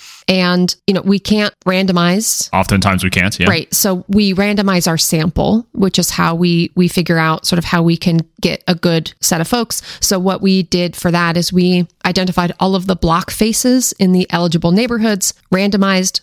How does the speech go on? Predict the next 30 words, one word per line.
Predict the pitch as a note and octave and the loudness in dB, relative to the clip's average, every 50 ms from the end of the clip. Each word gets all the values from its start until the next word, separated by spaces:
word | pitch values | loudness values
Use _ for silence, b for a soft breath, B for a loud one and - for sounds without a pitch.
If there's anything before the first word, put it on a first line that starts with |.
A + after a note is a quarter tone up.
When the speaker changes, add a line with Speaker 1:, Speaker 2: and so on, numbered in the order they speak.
| _ _ | _ _
Speaker 1:
the | F#3+ F#3 F3+ | 0 0 0
block | - - F3 - F3+ - | 0 0 -2 -2 -2 -2
faces, | - - F#3 F3 E3+ - F3+ F3 E3+ E3+ E3+ - - - - _ _ _ | -2 0 0 0 0 2 0 0 0 0 0 -2 -4 -6 -8 _ _ _
and | - F#3 F#3 F#3 | 0 2 2 2
then | F3+ F3 F3 E3+ F3 F3 - - - | 2 2 2 0 0 -2 -2 -4 -2
sort | - F#3 E3+ D#3 | 0 0 0 0
of | D#3+ - - - - - | -2 -6 -12 -20 -20 -2
put | - - A3 - | -2 -2 0 2
them | F#3+ F#3 F#3 | 0 2 2
in | F#3 F3+ - | 0 0 0
order | A3+ A#3+ A#3 A3 A3+ A3 G#3+ G#3 - _ _ - | 0 0 2 2 0 0 0 -2 -4 _ _ -2
randomly | G#3 G#3 G#3+ G#3+ G#3+ G#3+ G#3+ G#3 G3+ G3+ G3+ F#3 - _ - | 0 0 2 0 0 0 2 2 2 2 0 -2 -4 _ -2
and | F#3+ F#3 | -2 0
said, | - F#3 F3+ F3 F3 E3+ - _ _ _ _ - | 0 0 0 0 -2 -4 -6 _ _ _ _ 0
"These | G3 G#3 G3+ F#3+ G#3 | 2 2 2 0 0
are | F3 | -2
the | G3+ E3 | 0 0
block | - F#3 F3+ F3+ - | 0 0 0 -2 -2
faces | - G3 F3 F3+ - F#3+ F3+ F3 E3+ - - | -2 -2 0 0 0 0 0 0 0 -2 -6
that | - - F#3 - | -2 -2 0 0
we're | F#3 F#3 | 0 0
gonna | E3+ F3+ F3 F3 | 2 2 0 0
recruit | E3+ F#3 F#3 - C4+ C#4 C4 - | 0 -2 0 0 0 0 0 -2
from," | - B3+ B3 A#3 | -2 0 2 2
and | A3 G3+ | 2 2
we | G3 F#3+ | 2 2
knocked | F3+ E3+ E3 E3 - - | 4 2 2 0 0 0
on | E3+ D#3+ E3+ | 0 2 2
every | E3 D#3 E3+ E3 D#3+ | 2 2 0 0 0
door | - F3 F#3 - D3+ F#3+ | 0 -2 -2 -2 -4 -4